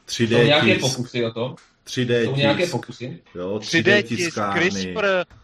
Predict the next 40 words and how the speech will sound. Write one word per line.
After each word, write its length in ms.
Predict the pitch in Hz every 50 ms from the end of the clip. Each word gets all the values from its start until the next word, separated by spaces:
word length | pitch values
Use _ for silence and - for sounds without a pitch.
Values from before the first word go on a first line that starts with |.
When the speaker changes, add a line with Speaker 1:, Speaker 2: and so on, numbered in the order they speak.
| - _ _ _
Speaker 3:
když 180 | 147 156 147
te-, 220 | 175 185 190 165 156
to 120 | 151 175
můžeme 220 | 156 165 175 185
vyjmenovat, 360 | 175 175 170 170 170 170 175 175
teď, 160 | 165 160 151 175 165
teď 120 | 175 170
vzniká 400 | 147 160 170 170 175 - 190 185
tolik 260 | - - 180 180 175
věcí, 280 | 175 180 165 - 185 165
kolik, 280 | - 185 180 190 180 151
jako 180 | 165 151 175
teď, 200 | 147 180 165 -
teď 180 | - 165 151 160
máme 220 | 180 175 175 190 185
tak 220 | - 196 190 -
strašný 500 | - - 202 180 165 - - 185 190 190
po-, 180 | - - 190 160
období 720 | - 165 175 175 147 165 170 156 180 185 180 180 180 170
jako 180 | 175 - 190 190 - _ _ 165 151 151
technologického, 580 | - 170 156 - 170 170 165 170 - - 190 175 - - - - - _
crispr, 560 | - 165 185 208 - - - 240 226 220 202
tři 200 | - - 180 156
D 140 | 185 208 196
tiskárny, 400 | 214 196 - 208 190 180 185 156
teď, 120 | 156 143 - 156 139 139 143
jako, 260 | 139 143 135 151 160 - - _ _ _ _ _ _ _ _ _ _ - - _
to 100 | - 147
je 60 | 143
přece 240 | - - 143 - 175
absurdní 500 | 139 139 - - 220 240 247 240 254 220
tvrdit, 280 | 180 180 165 156 165
že 100 | 147 165
nevznikla 460 | 156 147 131 131 139 139 - 156 147 135
žádná 280 | 143 135 131 139 139
technologie 460 | - 135 - 143 135 131 123 135 135
za 80 | 123 139
deset 320 | 120 120 - - 123 -
let. 240 | 120 110 101 92 - - _ _ _ _ _ _
Jako, 180 | 143 139 175